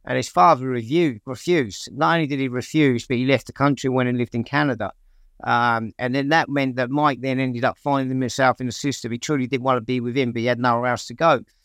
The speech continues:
And that was exactly the same as with me, you know. And, uh, and, and there were lots of other kind of young people within there, and, and there was always something sitting behind it. You know, it might be parents were alcoholic, there was violence within there, there was criminality going on. You know, you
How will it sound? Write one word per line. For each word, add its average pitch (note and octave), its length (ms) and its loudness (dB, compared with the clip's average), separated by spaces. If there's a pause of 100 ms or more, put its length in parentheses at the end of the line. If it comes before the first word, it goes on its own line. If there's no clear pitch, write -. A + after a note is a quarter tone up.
(160)
And C3+ 140 -2
that F#3+ 100 4
was C#3+ 120 2
exactly C#3 520 0
the A#2 100 -6
same C3 340 -2
as A#2 120 -8
with B2 140 -4
me, D3 320 0 (160)
you A#2+ 120 -6
know. B2 500 0
And, B2+ 300 0
uh, C3+ 200 4 (340)
and, D3 240 -4
and E3 160 -2
there F3 100 2
were F#3 160 0
lots F#3 280 0
of F#3 100 0
other F3 180 2
kind E3+ 260 0
of D#3+ 80 -2
young E3 280 0
people C3+ 300 -6
within E3+ 260 -4
there, C3 240 2
and, C3 100 -2
and D#3 160 -2
there F#3+ 120 2
was F3+ 120 -2
always A3 340 0
something E3+ 360 0
sitting D3 400 -2
behind D3 580 2
it. G2 180 -6
You B2 120 -6
know, B2 200 2
it B2+ 120 -2
might C#3+ 220 2
be C3 200 -6 (380)
parents D3 320 0
were - 120 -8
alcoholic, C#3 680 0
there C3+ 140 0
was B2+ 180 -2
violence C3+ 500 0
within C3 300 -2
there, C#3 280 2
there B2+ 160 0
was A#2+ 120 -6
criminality C3+ 800 0
going B2+ 360 0
on. B2+ 220 0
You C#3 140 -10
know, C3+ 160 2
you C3 60 -2